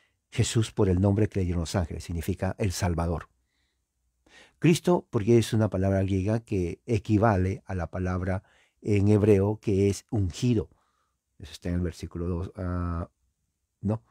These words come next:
ungido. Eh, está <clears throat> en el versículo once, y en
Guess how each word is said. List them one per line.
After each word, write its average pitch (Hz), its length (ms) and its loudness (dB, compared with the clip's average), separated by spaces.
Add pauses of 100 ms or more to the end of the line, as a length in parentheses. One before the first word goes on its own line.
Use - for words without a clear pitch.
(720)
ungido. 110 560 0 (280)
Eh, 95 560 0 (1900)
está 117 760 -2 (180)
<clears throat> 123 140 -4 (4000)
en 123 160 6
el 104 160 4
versículo 98 400 0
once, 107 320 -2 (560)
y 170 260 2 (180)
en 117 420 6